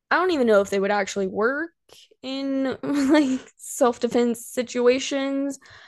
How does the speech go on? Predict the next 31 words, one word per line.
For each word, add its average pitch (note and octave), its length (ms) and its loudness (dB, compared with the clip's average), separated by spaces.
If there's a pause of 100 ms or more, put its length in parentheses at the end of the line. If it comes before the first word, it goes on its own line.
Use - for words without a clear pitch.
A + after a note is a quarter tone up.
(460)
um, A3+ 340 0
since A#3 200 -2
I A#3+ 100 -2
have, A#3+ 280 -2
haven't A#3 340 -2
had A#3 200 -6
to - 140 -8
actually A3 640 -2
use G#3+ 680 -4 (460)
them C#4+ 200 2
before. D4 540 2 (840)
But, A3 580 2 (260)
I A3+ 140 -2
mean, A#3 760 -2 (640)
I A#3+ 120 4
would A#3 320 4
say, C4+ 240 2
like, G#3+ 400 0 (260)
if - 120 -10
I A#3 100 -2
could A3 180 -6
get G#3+ 140 4
a G3+ 40 -4
volunteer G3+ 640 -2
of, G3 80 -2
like, F#3+ 180 -4
a F3+ 80 -2
murderer G3+ 920 -2 (680)
or, G3+ 640 2
you A#3+ 200 0
know, G3+ 380 -4